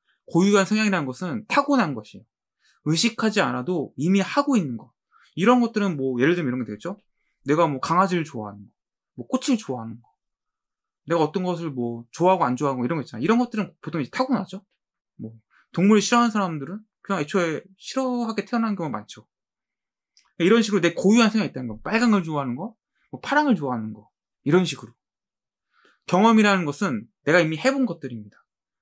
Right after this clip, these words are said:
우리는 여러 가지 선택을 하면서 각각 다른 경험들을 해왔죠. 이 경험을 말하고요. 지식이라는 것은 내가 공부해온 거,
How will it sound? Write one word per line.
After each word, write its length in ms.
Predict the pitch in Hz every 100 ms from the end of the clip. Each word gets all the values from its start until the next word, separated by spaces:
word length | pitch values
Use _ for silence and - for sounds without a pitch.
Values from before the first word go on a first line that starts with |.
| _
우리는 360 | 165 202 196 143
여러 160 | 165
가지 160 | 180 170
선택을 340 | 220 226 226
하면서 460 | 180 139 131 190 226 _ _ _ -
각각 220 | 160 170
다른 360 | - 175 202 160
경험들을 420 | 147 151 139 143
해왔죠. 400 | 175 151 175 - _ _ _ _ _ _ _ -
이 140 | 151
경험을 340 | 156 143 143 117
말하고요. 440 | 107 104 160 202 _ _ _
지식이라는 480 | - 165 208 214 180
것은 180 | 156 160
내가 140 | 143
공부해온 580 | - 185 190 180 131
거, 60 | 110